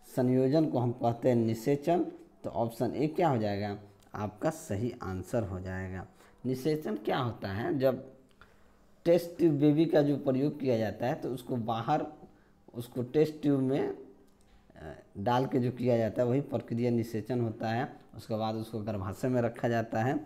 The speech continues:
तो नर युग्मक तथा मादा युग्मक के संयोजन को निषेचन कहते हैं, ठीक है।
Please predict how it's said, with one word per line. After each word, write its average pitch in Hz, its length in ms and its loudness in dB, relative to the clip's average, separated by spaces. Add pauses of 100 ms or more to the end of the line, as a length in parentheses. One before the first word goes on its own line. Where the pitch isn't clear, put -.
(460)
तो 104 340 -2
नर 139 320 6
युग्मक 139 520 2
तथा 120 160 -2
मादा 117 300 0
युग्मक 127 380 2
के 120 60 0
संयोजन 117 560 0
को 143 260 -2 (300)
निषेचन 107 540 -2
कहते 104 320 -6
हैं, 98 100 -8
ठीक 151 200 -4
है। - 200 -2